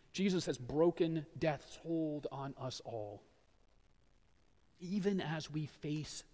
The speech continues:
death, we can trust that death is not the last word, but, but rather that God's love is both the first and the last word, and that not even death can silence that word forever.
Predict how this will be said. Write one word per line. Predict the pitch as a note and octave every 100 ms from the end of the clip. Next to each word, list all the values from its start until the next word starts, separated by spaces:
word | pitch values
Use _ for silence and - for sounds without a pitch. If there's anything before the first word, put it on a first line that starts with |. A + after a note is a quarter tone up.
| - -
death, | B2+ A2+ - - _ - - - - _ _ _ _ D#3+
we | F3
can | - D3+ D3
trust | - F#3 E3+ B2 - - - - - _ -
that | C3+
death | F3 C#3 -
is | C#3+
not | D#3 D3
the | D3+
last | C#3+ C#3 B2 -
word, | D#3+ D#3+ D3+ C#3
but, | - - -
but | D3+
rather | D3 F3 F3+ D#3+
that | D3
God's | D#3+ D#3+ D3 -
love | D3 E3+ D#3+ D3+ C3
is | C#3+ A#2+
both | E3 D#3+ - -
the |
first | C#3+ - F3 E3 - - - - - - -
and | E3 E3+ D3+ - - -
the | C3
last | A#2+ A2+ - -
word, | A2+ G2+ F2+ - _ _ _ _ _ _ _ _ _ _ C3+
and | C#3
that | C3+
not | D#3+ - E3+
even | E3 C#3+ C#3
death | B2+ C#3+ B2 - - - - -
can | A#2+
silence | - C#3 C#3+ C#3 B2+
that | D3 C3 B2+
word | B2+ A#2 G#2 - - _
forever. | B2+ A2 G#2 G2